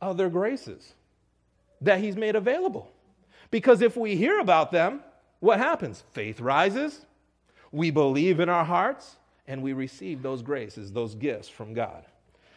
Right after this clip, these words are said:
How many of you know he's got more grace for you? Amen? He's got more grace for you. Oh, it's there. It's there. No matter how long you've been in church,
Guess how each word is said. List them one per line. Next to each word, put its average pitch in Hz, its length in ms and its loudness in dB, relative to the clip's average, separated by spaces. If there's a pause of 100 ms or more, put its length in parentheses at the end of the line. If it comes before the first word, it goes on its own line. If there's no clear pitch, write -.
(180)
How 160 120 -4
many 170 120 -4
of 147 60 -6
you 147 60 0
know 131 200 -6
he's 123 180 -6
got 131 200 -2
more 127 280 -8
grace 107 480 -8
for 113 120 -10
you? 98 240 -12 (1300)
Amen? 160 460 4 (640)
He's 185 180 -2
got 190 240 8
more 208 280 10
grace 131 500 -4 (280)
for 120 200 -4
you. 104 260 -10 (1400)
Oh, 107 220 -8
it's 117 140 -8
there. 110 360 -10 (600)
It's 117 200 -10
there. 131 360 -4 (1000)
No 123 120 -10
matter 135 300 0
how 175 380 4
long 180 300 -2
you've 175 160 -4
been 170 140 -4
in 170 120 -6
church, 214 400 -2